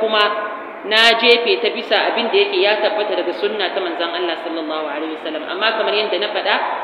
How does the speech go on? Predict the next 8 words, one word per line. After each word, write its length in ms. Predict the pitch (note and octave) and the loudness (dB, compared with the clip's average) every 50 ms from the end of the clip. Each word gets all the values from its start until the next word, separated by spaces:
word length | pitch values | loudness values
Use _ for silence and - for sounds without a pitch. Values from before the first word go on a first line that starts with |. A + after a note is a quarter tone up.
| - - - - - - - - | -8 -8 -10 -12 -12 -12 -4 -2
jumhurin 560 | G3 F#3+ F#3+ G#3+ A3+ A#3 A#3 A3+ G#3+ F#3+ F#3 | -2 -2 -2 -2 0 0 2 2 2 0 2
malamai, 460 | F3+ F3+ F3 E3+ F3 F3+ G3 G#3 A3 - - - - - - - - - - - - - - | 2 2 2 2 2 2 2 2 2 2 -2 -6 -8 -8 -10 -10 -12 -12 -14 -14 -14 -12 -6
Malikiya, 1040 | F#3 F#3+ F#3+ F#3 F#3 F3+ - - A#3 A#3+ B3 A#3 A3 G#3+ G#3 G#3 - - - - - - - - - - - | -2 2 2 2 2 2 0 -2 -2 0 4 4 6 6 4 4 0 -2 -4 -4 -6 -8 -10 -10 -12 -12 -10
Shafi'iyya, 800 | - - G#3 F#3 F3+ - - F#3+ F3+ A3+ A#3+ A#3+ G#3+ G3 - - | -6 -2 0 0 0 0 0 -2 -2 0 2 2 4 2 2 0
Hanabila 640 | - F3+ G3+ A3 A#3 - D4 C#4+ C4+ G#3 - - A3+ | -2 0 2 2 4 4 4 4 4 4 2 2 0
sun 80 | - | -2
tafi 160 | - F#3 - G3 | -2 0 0 0
akan 280 | E3 F#3 - G#3+ G3 | 0 0 0 -2 -2